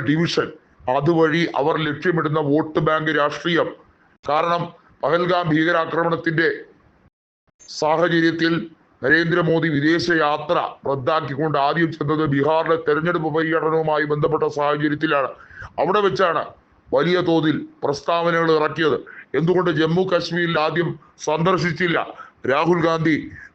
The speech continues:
ജമ്മു കാശ്മീരിലാണ് സന്ദർശിച്ചത്. മുഖ്യമന്ത്രിയായ ഒമർ അബ്ദുള്ള എന്തുകൊണ്ട് സുരക്ഷാ സന്നാഹവുമായി ബന്ധപ്പെട്ട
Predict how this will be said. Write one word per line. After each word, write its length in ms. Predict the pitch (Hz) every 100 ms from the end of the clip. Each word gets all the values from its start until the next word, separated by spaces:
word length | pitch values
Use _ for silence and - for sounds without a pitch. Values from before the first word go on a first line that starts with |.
| 123
ജമ്മു 220 | 160 208 208
കാശ്മീരിലാണ് 760 | 180 - 175 175 165 156 156 143 -
സന്ദർശിച്ചത്. 680 | 143 143 156 135 135 160 113 - - - - - 131
മുഖ്യമന്ത്രിയായ 680 | 143 196 185 170 175 170 165 147
ഒമർ 180 | 160 180
അബ്ദുള്ള 260 | 156 170 170 156
എന്തുകൊണ്ട് 400 | 151 165 160 160 - - - -
സുരക്ഷാ 480 | 160 165 175 190 180 175 - - _ _ _ _ -
സന്നാഹവുമായി 760 | 151 165 170 165 165 160 156 156
ബന്ധപ്പെട്ട 360 | 151 160 156